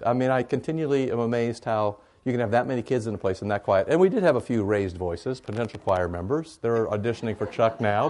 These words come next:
But, you know, here's the thing. You just gotta, you gotta love that 'cause, you know, that whole, you know, that whole, uh, north side of the church, you know, the median age there is nine. So, uh, whatever's happening on that,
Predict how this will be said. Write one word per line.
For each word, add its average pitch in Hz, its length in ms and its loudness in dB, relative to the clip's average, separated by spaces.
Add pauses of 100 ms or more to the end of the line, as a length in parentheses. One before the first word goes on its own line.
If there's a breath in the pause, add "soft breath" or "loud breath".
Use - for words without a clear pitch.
But, 170 280 6 (680 loud breath)
you 208 80 4
know, 233 80 8
here's 302 240 4
the 294 80 -4
thing. 277 340 -2
You 175 80 2
just 220 220 0
gotta, 226 260 2
you 190 100 -2
gotta 208 220 2
love 214 220 -2
that 160 200 0
'cause, 147 300 -2
you 170 80 -2
know, 160 120 0
that 156 180 2
whole, 208 440 6 (460 soft breath)
you 165 80 2
know, 151 140 4
that 151 220 4
whole, 180 480 2
uh, 131 80 2
north 156 320 2
side 156 340 -2
of 120 100 -4
the 113 80 -2
church, 226 600 -2
you - 80 -8
know, 131 120 0
the 131 80 -2
median 143 420 0
age 147 300 -2
there 104 180 -2
is 92 120 -6
nine. 113 600 -10 (100)
So, 143 440 6
uh, - 1120 -6 (300)
whatever's 202 480 8
happening 190 500 4
on 143 140 2
that, 156 260 4